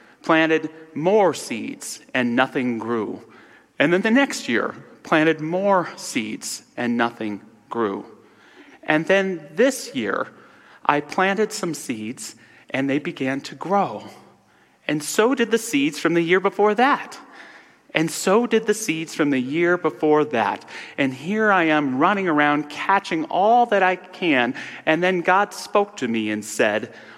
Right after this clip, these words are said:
'Harvest what you can, and I'll take care of the rest.'" I don't know about you, but I really resonate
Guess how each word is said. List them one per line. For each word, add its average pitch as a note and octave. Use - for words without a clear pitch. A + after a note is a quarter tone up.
'Harvest G3+
what D#3+
you D#3+
can, A2
and A#2+
I'll B2+
take C3
care A2
of G#2+
the G#2
rest.'" -
I B2+
don't C3+
know B2+
about A#2
you, B2+
but A2
I G#2+
really F#3
resonate A2